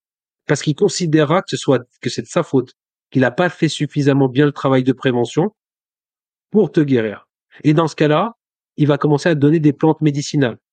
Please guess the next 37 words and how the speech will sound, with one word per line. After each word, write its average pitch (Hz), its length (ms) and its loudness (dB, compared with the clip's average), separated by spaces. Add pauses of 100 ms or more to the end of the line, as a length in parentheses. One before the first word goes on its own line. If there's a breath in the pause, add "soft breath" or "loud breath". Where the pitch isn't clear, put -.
(420)
Ça - 140 -2
va 156 120 0
toujours 160 300 -2
pas, 190 320 -2 (240)
il 127 120 -2
va 135 120 2
te - 80 -10
faire 147 140 2
de 151 40 2
l'acupuncture. 139 680 -2 (800)
Si - 160 -2
ça 202 140 0
va 170 140 0
toujours 214 440 -2
pas, 151 300 0
malgré 143 400 0
ça, - 320 -4 (600)
en 147 200 2
dernier 214 640 0
recours, 190 540 -4 (1000)
il 156 100 -2
t'opérera. 131 720 -2 (280)
Pour 160 140 2
lui, 214 120 2
la 202 120 2
chirurgie, 160 760 0 (500)
contrairement 143 600 2
à 127 80 2
nous, 139 140 2
où 160 160 0
pour 120 180 -6
nous, 147 120 2
la 123 120 2
chirurgie, 120 440 -6
c'est - 160 -10
un 104 140 -8
demi-dieu, 123 560 0